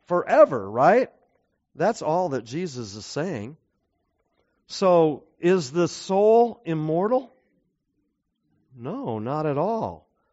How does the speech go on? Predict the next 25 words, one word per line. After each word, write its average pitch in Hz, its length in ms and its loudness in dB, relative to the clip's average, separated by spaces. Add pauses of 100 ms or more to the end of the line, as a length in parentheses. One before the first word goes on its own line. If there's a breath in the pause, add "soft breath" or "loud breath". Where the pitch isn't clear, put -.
(300)
Apparently, 165 640 -2
the 151 120 -2
soul 165 500 0
of 139 140 -6
man 160 480 -2
is 135 280 -6
not 185 460 -6
immortal, 104 600 -8
but 139 180 -6
it's 151 220 -8
mortal. 160 600 -4 (520)
And 160 160 -2
I 180 100 0
want 254 260 -4
you 254 100 -4
to 220 60 -2
notice 175 380 0
something 113 420 -8
here. 104 280 -8
You 123 160 -8
remember 214 480 0
when 160 320 0
Adam 170 400 0
and 143 180 -2
Eve 151 500 -4